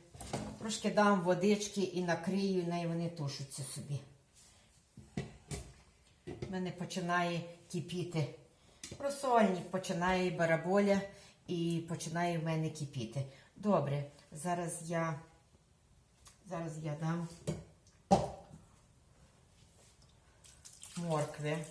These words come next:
Отут лию трошки води і прикрию.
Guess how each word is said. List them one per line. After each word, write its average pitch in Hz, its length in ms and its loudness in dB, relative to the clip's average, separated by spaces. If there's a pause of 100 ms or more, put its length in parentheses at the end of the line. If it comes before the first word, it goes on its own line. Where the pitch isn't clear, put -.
(1000)
Отут 165 280 -8 (680)
лию 170 260 0
трошки 165 400 -2
води 160 240 0
і 180 140 4
прикрию. 139 600 -2